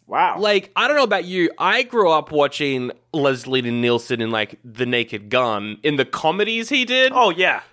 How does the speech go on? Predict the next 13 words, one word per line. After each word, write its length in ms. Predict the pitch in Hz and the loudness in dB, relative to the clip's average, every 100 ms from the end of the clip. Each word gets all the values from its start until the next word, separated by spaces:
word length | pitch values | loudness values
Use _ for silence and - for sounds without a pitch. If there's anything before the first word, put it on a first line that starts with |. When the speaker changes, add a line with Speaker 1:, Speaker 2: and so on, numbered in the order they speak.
| - | -6
Speaker 2:
It's 160 | 185 - | -6 0
always 380 | 240 247 170 135 | 2 2 0 -2
so 260 | - 175 151 | 2 4 4
weird 280 | 139 143 | 2 0
when 140 | 127 123 | 2 0
I 80 | 117 | 2
go 180 | 131 | 0
back 240 | 117 113 - | 2 0 -2
and 100 | 117 | -2
watch 240 | 120 - | -2 -2
him, 160 | 123 117 | -4 -2
like, 260 | 107 104 - | -2 -4 -4
actually 480 | 113 - - 127 | -4 -4 -6 -4